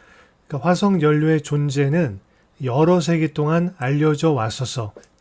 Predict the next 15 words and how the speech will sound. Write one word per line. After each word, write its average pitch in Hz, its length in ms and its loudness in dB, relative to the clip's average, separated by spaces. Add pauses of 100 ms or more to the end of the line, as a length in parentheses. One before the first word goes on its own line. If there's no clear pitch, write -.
지금은 175 500 4
아니고. 120 560 0 (340)
자, - 140 -6
그런데 156 600 4 (360)
그것은 175 880 0
"It 156 120 0
was 160 240 0
not 175 220 0
until 151 400 0
B 160 220 0
that 147 260 -2
A", 135 180 0
밑에 135 200 -4
구문 147 260 0
써놨는데 151 640 0